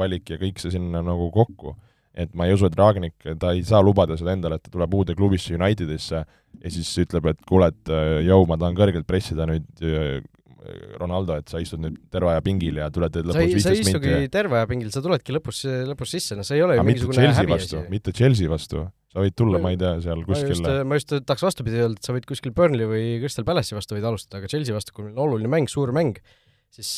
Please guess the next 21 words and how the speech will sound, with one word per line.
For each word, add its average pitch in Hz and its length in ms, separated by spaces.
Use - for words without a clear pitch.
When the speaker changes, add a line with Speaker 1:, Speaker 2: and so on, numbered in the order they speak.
Speaker 2:
äh, 107 320
siis - 400
selles 120 240
mängus 113 240
ju 113 100
on, 110 140
äh, 110 260
on 107 140
see 117 100
pressingu 117 460
olu-, 113 260
roll 139 300
ju 107 100
veel 131 220
olulisem 95 400
ja 98 80
siis 110 100
sa 104 80
peadki, 107 380
peadki 113 260
selle, 110 300